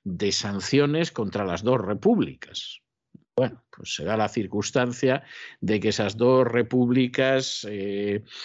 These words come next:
tampoco les va a afectar mucho las sanciones de Estados Unidos. Luego las sanciones se han ampliado a Rusia, pero claro,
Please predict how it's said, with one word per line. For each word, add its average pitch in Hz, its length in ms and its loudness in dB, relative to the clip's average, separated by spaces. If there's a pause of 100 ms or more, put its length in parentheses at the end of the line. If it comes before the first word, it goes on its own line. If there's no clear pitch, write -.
(320)
tampoco 120 440 2
les 110 180 0
va 110 60 0
a 117 40 -2
afectar 113 440 -2
mucho 110 320 -2
las 98 180 -2
sanciones 98 480 -2
de 101 80 0
Estados 104 380 0
Unidos. 135 440 4
Luego 120 200 0
las 143 180 2
sanciones 156 640 0 (300)
se - 340 0
han 143 120 0
ampliado 107 560 -4
a 110 40 -2
Rusia, 175 540 -4
pero 98 180 -4
claro, 147 360 0